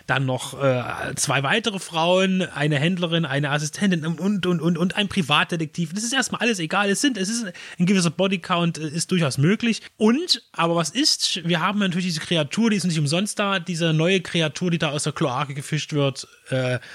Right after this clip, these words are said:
hat Leben in sich noch und, äh, wir sehen einen hervorragenden frühen C-G-I-Effekt, äh, und tut durch Tentakeln, äh, drei weitere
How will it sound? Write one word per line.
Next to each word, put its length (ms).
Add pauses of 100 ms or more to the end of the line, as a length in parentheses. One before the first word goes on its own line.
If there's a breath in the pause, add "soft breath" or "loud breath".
(160 loud breath)
hat 340 (300)
Leben 420
in 160
sich 240
noch 280
und, 460 (600 loud breath)
äh, 160
wir 100
sehen 180
einen 320 (120)
hervorragenden 800
frühen 300
C-G-I-Effekt, 920
äh, 40
und 340
tut 220
durch 160
Tentakeln, 760 (760 loud breath)
äh, 260
drei 320
weitere 680